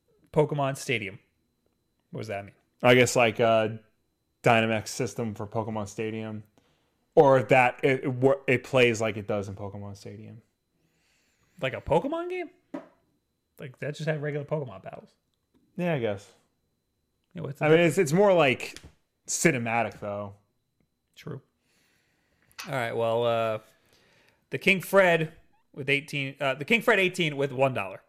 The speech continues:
Speaker 1: <laughs>
Speaker 2: Thank you.
Speaker 1: He didn't say anything.
Speaker 2: Yeah.
Speaker 1: Thank you. Tragic Toast with two dollars. Game Freak is si-, is saying size does matter with Dynamax. I get, I see, you know, I see what you did there.
Speaker 2: <laughs>
Speaker 1: Tragic Toast with five dollars. Game Freak is basically saying that si-, okay.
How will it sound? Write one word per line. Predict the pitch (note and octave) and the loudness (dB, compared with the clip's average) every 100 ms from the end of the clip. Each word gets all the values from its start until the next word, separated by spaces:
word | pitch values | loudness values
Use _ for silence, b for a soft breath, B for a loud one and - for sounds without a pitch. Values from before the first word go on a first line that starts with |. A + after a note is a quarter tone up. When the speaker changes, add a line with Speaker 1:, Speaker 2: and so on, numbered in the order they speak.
| - | -12
Speaker 1:
<laughs> | - - - | -12 -14 2
Speaker 2:
Thank | C#3+ D3 | 2 4
you. | B2+ B2 | 2 4
Speaker 1:
He | C3 C3+ | 2 2
didn't | C3+ C3+ | 0 0
say | G#2+ | -6
anything. | G2+ D3 | -6 -2
Speaker 2:
Yeah. | B2 | 0
Speaker 1:
Thank | A2+ | -2
you. | - | -4
Tragic | - F3 F3 | 2 2 2
Toast | - E3+ E3 | 0 0 0
with | C#3+ | -6
two | - | -2
dollars. | D3 B2+ A#2+ B B - | 0 0 -2 B B -2
Game | F#3 A3 | 0 0
Freak | A3+ A3 | -2 -2
is | E3+ E3 | -2 -4
si-, | - F3+ F3 | -2 0 0
is | - D3+ | -2 -6
saying | - D#3 D3 | -4 -4 -4
size | - D3+ F#3+ | -4 -2 -2
does | D#3 E3 C#3+ | -4 -6 -6
matter | B2 G#2 | -8 -10
with | G2+ A2 | -12 -14
Dynamax. | G#2+ G#2 G#2+ G#2+ _ _ _ _ _ _ | -16 -18 -20 -20 _ _ _ _ _ _
I | - | -18
get, | A#2 B2 A2 | -10 -8 -8
I | A2 | -10
see, | - A#2+ B2 | -12 -14 -12
you | C3+ | -12
know, | A#2 | -12
I | A2+ | -12
see | - C3+ | -12 -14
what | B2+ | -14
you | B2 | -14
did | A2+ | -14
there. | A2 A2+ B B B - | -14 -16 B B B 4
Speaker 2:
<laughs> | F#3 | 4
Speaker 1:
Tragic | E3 - D#3+ D#3 | 4 6 8 6
Toast | D#3 D#3+ D3+ | 4 4 4
with | C3+ | 2
five | C#3 C3 | 2 4
dollars. | B2+ B2 B2 | 4 4 2
Game | B2 C3 C#3+ | 0 -2 -2
Freak | D3+ C#3 | -4 -6
is | A#2+ | -4
basically | B2+ B2 - C3 | -2 -2 -4 -6
saying | C#3 C3 | -2 -2
that | A#2+ A2 | -4 -6
si-, | - | -6
okay. | C#3+ C#3 C#3+ - A#2 | 0 0 0 -2 -8